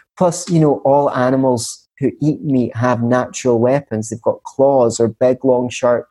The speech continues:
teeth. Um, they don't have to cook the meat. They can take the fur and the skin off the meat with their natural tools. You, I mean, you try and chase down a squirrel and catch it. You try and chase down any, a-, any animal, catch it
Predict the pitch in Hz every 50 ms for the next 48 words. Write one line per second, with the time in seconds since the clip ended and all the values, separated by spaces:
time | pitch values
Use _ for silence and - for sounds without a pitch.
0 | _ - - 151 135 - - _ - - - _ _ _ - 127 123 120 117 117
1 | - _ _ _ - 135 131 123 120 143 151 151 - 151 147 135 - - 127 120
2 | - - - 175 180 175 - - 147 135 131 127 120 110 - - _ _ _ _
3 | - 131 127 - 131 127 127 - - 165 170 170 170 - 143 135 131 131 131 127
4 | 123 123 - _ _ _ _ _ _ - - - - 151 147 147 143 139 135 -
5 | 131 123 123 123 120 - - - - 156 156 160 165 156 147 196 - - - 139
6 | 131 127 131 131 131 127 127 - _ _ _ _ _ - 127 131 131 120 123 131
7 | 139 135 131 123 123 120 120 120 - - _ _ _ _ - 123 123 131 131 135
8 | - 104 - - - - 143 131 120 117 - - - 170 165 135 110 117 113 -
9 | - - - - _ - 143 151 165 170 - 160 139 143 139 139 139 156 165 165
10 | - - 165 147 139 135 127 - - 135 135 127 - _ - - - 131 127 123
11 | 120 120 - - 135 135 135 139 143 139 123 127 120 120 - 135 143 131 - 160
12 | 143 143 135 - - 139 131 127 - - - 120 117 113 - _ - 123 123 131
13 | 139 147 143 143 147 - _ _ _ _ _ _ - 131 - - - - 143 151
14 | 175 196 196 170 143 131 135 135 127 123 120 117 117 - - - 135 139 143 127
15 | - - - 135 127